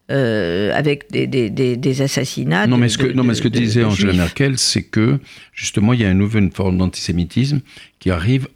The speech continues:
Speaker 2: avec les migrants, euh,
Speaker 1: Oui, parce
Speaker 2: syriens,
Speaker 1: que,
Speaker 2: et cetera,
Speaker 1: oui,
Speaker 2: ce
Speaker 1: parce
Speaker 2: qui
Speaker 1: que
Speaker 2: arrive
Speaker 1: on les
Speaker 2: là-bas.
Speaker 1: a, on les a dressés.
Speaker 2: Le
Speaker 1: Euh, il y a
Speaker 2: formaté.
Speaker 1: eu de, il y a eu des livres d'un, d'un auteur qui s'appelle Yohanan Mayo-, Manor, euh, sur les manuels,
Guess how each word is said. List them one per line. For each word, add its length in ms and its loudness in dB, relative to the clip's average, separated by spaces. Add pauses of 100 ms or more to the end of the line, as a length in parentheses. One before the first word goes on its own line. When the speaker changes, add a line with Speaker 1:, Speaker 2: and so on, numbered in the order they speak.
(100)
Speaker 2:
avec 420 -2
les 120 2
migrants, 600 2 (360)
euh, 840 -4 (360)
Speaker 1:
Oui, 160 0
parce 140 -2
Speaker 2:
syriens, 180 2
Speaker 1:
que, 60 2
Speaker 2:
et 40 0
cetera, 240 -2
Speaker 1:
oui, 220 0
Speaker 2:
ce 40 -14
Speaker 1:
parce 160 -2
Speaker 2:
qui 60 0
Speaker 1:
que 160 2
Speaker 2:
arrive 140 0
Speaker 1:
on 40 2
les 160 0
Speaker 2:
là-bas. 160 0
Speaker 1:
a, 160 -8
on 80 -2
les 220 0
a 60 0
dressés. 640 -2 (580)
Speaker 2:
Le 60 -2
Speaker 1:
Euh, 20 4
il 40 4
y 40 2
a 20 0
Speaker 2:
formaté. 440 2
Speaker 1:
eu 40 -2
de, 140 -2
il 80 -4
y 60 2
a 80 2
eu 160 2
des 160 2
livres 440 0
d'un, 300 2
d'un 200 2
auteur 340 0
qui 100 -10
s'appelle 320 0
Yohanan 400 4
Mayo-, 360 2 (120)
Manor, 760 2 (600)
euh, 380 2
sur 380 0
les 100 2
manuels, 640 2